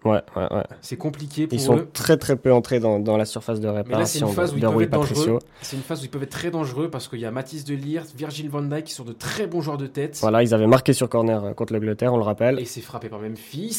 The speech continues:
Speaker 2: et c'est renvoyé par la défense, euh, portugaise. Avec, euh, il y a du théâtre là pour reprendre ce ballon.
Speaker 1: Ouh, là, ça
Speaker 2: Bernardo
Speaker 1: peut être
Speaker 2: Silva,
Speaker 1: dangereux, par contre.
Speaker 2: contre-attaque. Allez, qui arrive à lancer ? Gonzalo Guedes.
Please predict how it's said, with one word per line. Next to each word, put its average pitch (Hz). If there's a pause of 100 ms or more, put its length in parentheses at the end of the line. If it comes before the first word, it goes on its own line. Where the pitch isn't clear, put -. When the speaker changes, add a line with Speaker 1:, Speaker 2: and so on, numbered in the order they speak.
(200)
Speaker 2:
et 139
c'est -
renvoyé 104
par 101
la 95 (480)
défense, 104
euh, 98
portugaise. 101 (880)
Avec, 104
euh, 98
il 101
y 107
a 104
du 107
théâtre 107
là 101
pour 104
reprendre 104
ce 113
ballon. 107 (880)
Speaker 1:
Ouh, 117
là, 120
ça 151
Speaker 2:
Bernardo 135
Speaker 1:
peut 139
être 123
Speaker 2:
Silva, 123
Speaker 1:
dangereux, 110
par 104
contre. 104
Speaker 2:
contre-attaque. 127
Allez, 139
qui 170
arrive 147
à 147
lancer ? 147 (460)
Gonzalo 170
Guedes. 151